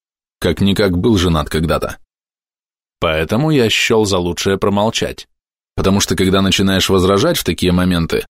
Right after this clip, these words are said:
женщины непременно начинают беситься, проверено. А взбешенная Кио — это реально опасно для жизни.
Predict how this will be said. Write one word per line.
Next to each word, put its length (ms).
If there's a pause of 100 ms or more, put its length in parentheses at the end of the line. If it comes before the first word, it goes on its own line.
(180)
женщины 500
непременно 520
начинают 500
беситься, 500
проверено. 640 (1300)
А 120
взбешенная 760
Кио — 320 (240)
это 240
реально 500
опасно 420
для 200
жизни. 400